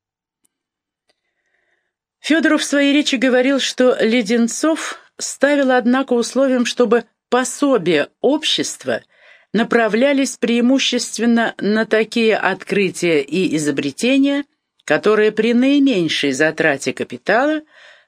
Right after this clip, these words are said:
могли бы приносить, возможно, большую пользу для большинства населения. Причем эти пособия общества должны содействовать осуществлению и проведению в жизнь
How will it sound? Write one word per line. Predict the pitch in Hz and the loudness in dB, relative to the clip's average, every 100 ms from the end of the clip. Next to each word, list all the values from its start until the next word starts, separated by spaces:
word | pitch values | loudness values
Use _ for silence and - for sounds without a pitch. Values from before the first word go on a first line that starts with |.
| - | -4
могли | 170 165 190 247 | -2 0 0 0
бы | 285 | 0
приносить, | 269 269 233 214 240 214 | 0 0 0 -2 -4 0
возможно, | 214 208 214 202 202 | 0 0 -2 0 -2
большую | 165 208 262 254 - 262 233 | 0 2 2 0 -2 -2 -2
пользу | - 202 226 226 240 226 - _ | 0 2 2 2 -2 -2 -10 _
для | - 226 294 | -4 -2 0
большинства | 196 - - 160 - 143 160 - | 0 -2 -4 -6 -4 -2 -2 -2
населения. | 156 156 - 135 127 110 104 - _ _ _ _ - - - | -2 -2 -4 -4 -4 -6 -10 -16 _ _ _ _ -20 -18 -12
Причем | - 208 240 285 294 | -4 -2 0 0 0
эти | - 262 294 | 0 0 0
пособия | 294 254 240 254 240 254 | 0 0 0 -2 2 0
общества | - 214 - 240 - 240 262 | 2 0 0 -4 -4 -2 0
должны | 180 202 180 175 190 - | 2 0 0 0 -2 -2
содействовать | - 214 170 165 170 - 185 196 - | -2 -2 0 -4 -4 -4 -4 -4 -4
осуществлению | 190 - 185 - 160 - 147 139 127 143 190 220 | -2 -2 -2 -2 -6 -8 -4 -2 0 0 -2 -4
и | - 202 | -4 -2
проведению | 214 196 160 127 143 131 120 117 - | 0 0 -2 -2 -2 0 0 -2 -4
в | 135 | -6
жизнь | 135 160 214 254 | -2 -2 0 -2